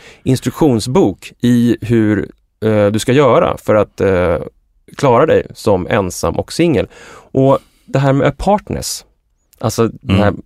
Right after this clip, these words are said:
Speaker 1: idén om att, att vi skulle liksom, det sitter ju ihop lite grann med, med ordet apartment. Det fin-, det finns, eh,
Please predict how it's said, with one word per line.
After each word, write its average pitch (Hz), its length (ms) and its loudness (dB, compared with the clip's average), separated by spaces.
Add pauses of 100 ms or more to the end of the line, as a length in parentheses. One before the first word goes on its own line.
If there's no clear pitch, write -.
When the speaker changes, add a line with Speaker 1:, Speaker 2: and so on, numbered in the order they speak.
(100)
Speaker 1:
idén 127 400 2
om 104 60 2
att, 101 240 -2
att - 120 -4
vi 107 60 0
skulle 107 260 -4
liksom, 98 240 -4 (320)
det - 80 -4
sitter 160 220 -2
ju 147 60 2
ihop 190 200 -4 (140)
lite 120 180 -6
grann 101 220 -6
med, 104 80 -2 (420)
med - 180 0
ordet 101 300 -2
apartment. - 760 -4 (400)
Det 120 180 -2
fin-, 139 240 0
det 135 80 -2
finns, 143 280 -2
eh, 123 380 0